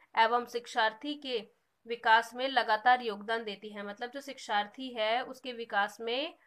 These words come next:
लगातार योगदान देती है। सभी चरणों पर अपने भविष्य की वृद्धि और अपने प्रयासों की दिशा में नए आदर्शों की उपलब्धि को अर्जित करता है।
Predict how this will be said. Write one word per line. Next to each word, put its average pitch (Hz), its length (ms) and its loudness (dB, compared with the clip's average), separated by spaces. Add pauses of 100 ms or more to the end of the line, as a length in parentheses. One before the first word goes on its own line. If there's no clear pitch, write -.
(120)
लगातार 220 520 0
योगदान 226 440 -6
देती 220 280 -8
है। 220 80 -4
सभी 240 280 -6
चरणों 220 360 -6
पर 262 140 -4
अपने 247 440 -4
भविष्य 233 540 -10 (440)
की 285 160 -6
वृद्धि 233 440 -6
और 226 380 6
अपने 247 560 -4 (260)
प्रयासों 226 580 0
की 254 340 -12 (260)
दिशा 220 320 -4
में 254 180 -4
नए 247 320 0
आदर्शों 214 580 0
की 277 120 -10
उपलब्धि 214 580 -10
को 233 280 -2
अर्जित 254 680 -6 (160)
करता 214 320 -2
है। 185 280 -6